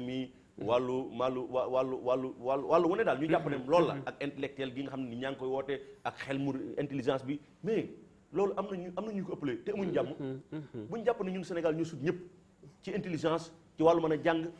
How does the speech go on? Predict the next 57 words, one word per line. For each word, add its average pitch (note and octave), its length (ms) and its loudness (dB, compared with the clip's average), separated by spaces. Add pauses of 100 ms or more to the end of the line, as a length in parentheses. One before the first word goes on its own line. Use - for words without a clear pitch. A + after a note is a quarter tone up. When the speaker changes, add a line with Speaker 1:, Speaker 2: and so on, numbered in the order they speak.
Speaker 1:
ci D#3+ 80 2
wàllu D#3+ 220 6
nité. D3 400 -2
Déedéet, F#3+ 440 2
am G#3+ 120 2
na G#3+ 80 -4
ñu G3 120 -4
ñu E3 60 -4
ko F#3 100 -6
ëppale D3+ 160 -4
te - 40 0
amuñu G#3+ 180 -4
jàmm. G#3 140 2 (460)
Speaker 2:
Mhm. C#3+ 360 -8 (240)
Speaker 1:
Mais G3 340 4 (100)
li A3 140 -4
tax - 220 0
ñu E3+ 160 -2
ne E3 80 2
l'exception G3+ 420 -4
sénégalaise, A#2+ 480 -6 (340)
ba E3+ 100 2
tax G#3 140 -8
Sénégal E3 360 0
di C#3+ 160 -4
nit D3+ 160 -2
pire, E3+ 420 -2 (160)
Speaker 2:
Waay. F3 240 -6
Speaker 1:
ba E3 80 4
tax F#3 140 -2
Sénégal D#3+ 280 0
am E3 140 -4
yum D#3+ 160 -4
jom, F#3 220 2 (100)
Speaker 2:
Mhm. D3+ 80 -6
Speaker 1:
ba D#3+ 100 2
tax - 120 0
Sénégal F3 260 -2
dund D3+ 220 -8
jàmm D3 160 -2
ak - 60 -14
salaam C3 260 -4
mooy C#3 140 -6
l'islam C#3 500 -6
sufi E3 260 -8
bi B2+ 100 -6
ñu - 80 -10
am. G2 100 -8 (140)
Speaker 2:
Mhm. A#2 360 -12 (400)
Mhm. A#2 280 -8
Speaker 1:
Mais C#3 100 -6
Arabie F#3+ 200 4
Saoudite D#3 200 -2
amuñu F#3+ 200 0
lii F#3 100 -4
Sénégal F#3+ 280 -2
am. C4+ 80 -2